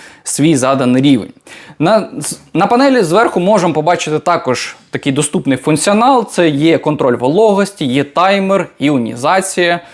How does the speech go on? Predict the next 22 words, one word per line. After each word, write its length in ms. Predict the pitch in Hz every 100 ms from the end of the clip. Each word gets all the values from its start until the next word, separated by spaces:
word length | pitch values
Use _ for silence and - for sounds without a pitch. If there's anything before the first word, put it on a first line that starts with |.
| - -
сушка 340 | 214 - 143
білизни, 880 | 131 131 135 202 214 165 175 160 147
а 80 | 123
також 280 | 214 208 -
коригування 460 | 131 123 156 170
швидкості 540 | 139 147 147 139 - 123
вентилятора. 640 | 127 135 151 107 98 - - - - 139
Даний 300 | 160 254 233
прилад, 440 | - 226 208 190 135
він 240 | 175 175 - -
не 180 | 165 214
суттєво 460 | - 185 - 135 127
більший 440 | 135 120 - 110
за 200 | 120 160
Maxton, 600 | 143 135 - 113 139 226 -
це 140 | 151
також 380 | 127 127 113 -
його 140 | 120
перевага, 540 | 107 131 123 120 139 190
тому 220 | 151 143
що 140 | -
є 340 | 143 147 170